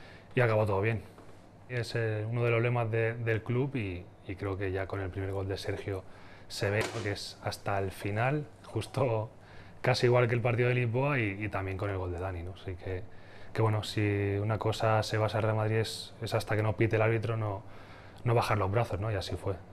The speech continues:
Eh, lo intentamos hasta el final y, y, bueno, y en el, en el partido durante los noventa minutos se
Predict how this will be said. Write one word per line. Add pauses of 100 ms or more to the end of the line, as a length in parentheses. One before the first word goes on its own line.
Eh,
lo
intentamos
hasta
el
final
y, (340)
y,
bueno, (220)
y
en
el, (580)
en
el
partido
durante
los
noventa
minutos
se